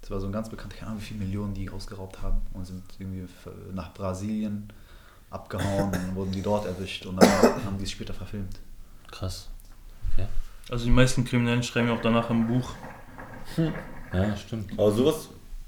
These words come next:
Speaker 4: finde ich krass, ehrlich gesagt.
Speaker 2: Na,
Speaker 4: So.
Speaker 2: ich lies, ich lies keine
Speaker 4: Ja,
Speaker 2: Biografien
Speaker 4: nicht so,
Speaker 2: ungern.
Speaker 4: nicht sowas Menschen, ich meine so ein Bankraub oder so.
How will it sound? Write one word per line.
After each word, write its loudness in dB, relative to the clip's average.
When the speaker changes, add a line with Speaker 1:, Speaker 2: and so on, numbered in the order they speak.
Speaker 4:
finde -4
ich -8
krass, -4
ehrlich -10
gesagt. -4
Speaker 2:
Na, 0
Speaker 4:
So. 2
Speaker 2:
ich -4
lies, -2
ich -8
lies -4
keine 2
Speaker 4:
Ja, 2
Speaker 2:
Biografien 2
Speaker 4:
nicht 2
so, 4
Speaker 2:
ungern. 4
Speaker 4:
nicht 0
sowas 2
Menschen, -2
ich -4
meine 2
so -2
ein -2
Bankraub -2
oder -2
so. -6